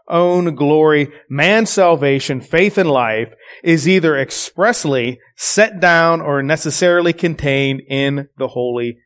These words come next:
Scripture, unto which nothing at any time is to be added, whether by new revelation of the Spirit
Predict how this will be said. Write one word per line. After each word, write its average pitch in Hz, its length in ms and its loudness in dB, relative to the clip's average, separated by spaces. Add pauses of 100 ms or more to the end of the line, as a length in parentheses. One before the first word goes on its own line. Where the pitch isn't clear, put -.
(140)
Scripture, 117 680 -8 (720)
unto 180 340 2
which 156 420 -2
nothing 143 680 0
at 131 200 -2
any 247 300 0
time 185 480 2 (320)
is 208 300 0
to 254 100 0
be 220 220 0
added, 151 540 2 (400)
whether 170 420 2
by 139 220 2
new 143 340 -2
revelation 175 640 -2
of 160 100 -4
the 156 60 -6
Spirit 175 540 -2